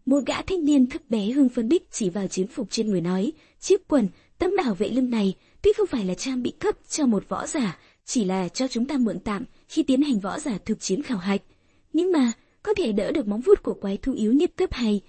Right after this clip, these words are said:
cũng như áo chống đạn dùng trong thành phố, những viên đạn bình thường không thể xuyên thủng.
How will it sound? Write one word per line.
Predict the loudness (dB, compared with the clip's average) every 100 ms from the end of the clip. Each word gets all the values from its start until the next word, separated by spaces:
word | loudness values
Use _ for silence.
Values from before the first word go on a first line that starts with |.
| _ _ -10
cũng | -2
như | 0
áo | 0 -4
chống | 0 0 0
đạn | -4
dùng | -2 -2
trong | 0 -4
thành | -4
phố, | -8 -6 -4 -6 _ _ _
những | -4 0
viên | 0 0
đạn | -2 0
bình | -2
thường | 0 -4 -2
không | -4
thể | -4 -6
xuyên | -4 -4
thủng. | -2 -4